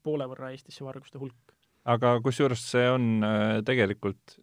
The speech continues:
Speaker 2: nii palju, kui ma olen nagu ise inimestega kokku puutunud, kes on, räägivad autovargustest, kes k-, muretsevad autovarguste pärast, siis see on tegelikult hästi suur, äh,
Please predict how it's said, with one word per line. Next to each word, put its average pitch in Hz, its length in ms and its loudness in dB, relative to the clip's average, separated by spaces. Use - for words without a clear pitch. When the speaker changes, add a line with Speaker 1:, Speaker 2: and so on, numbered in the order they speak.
Speaker 2:
nii 120 160 0
palju, 113 160 6
kui 104 80 -2
ma 110 220 4
olen 113 160 0
nagu 117 180 0
ise 175 160 4
inimestega 113 400 0
kokku 113 240 -2
puutunud, 104 560 -4
kes - 160 -4
on, 110 140 0
räägivad 110 340 2
autovargustest, 107 720 -2
kes - 160 -6
k-, 104 320 -4
muretsevad 110 540 0
autovarguste 101 580 -2
pärast, 98 220 -6
siis 110 100 -8
see 120 160 0
on 117 80 -2
tegelikult 104 460 -2
hästi 113 300 -4
suur, 104 400 0
äh, 101 560 -4